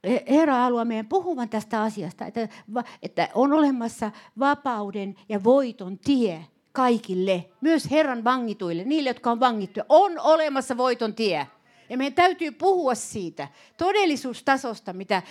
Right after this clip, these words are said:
kristityille lopun aikana kuuluu. Koska kun asiat menee tulevina vuosina vielä tiukemmin ja tää synti ja tää pahuus lisääntyy, se tulee lisääntymään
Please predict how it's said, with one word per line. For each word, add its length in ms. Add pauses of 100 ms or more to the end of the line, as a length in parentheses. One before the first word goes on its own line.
kristityille 580
lopun 400
aikana 380
kuuluu. 580 (360)
Koska 340 (220)
kun 180
asiat 380
menee 300
tulevina 560
vuosina 420
vielä 240
tiukemmin 680 (200)
ja 80
tää 380
synti 400
ja 160
tää 220
pahuus 480
lisääntyy, 680
se 100
tulee 240
lisääntymään 680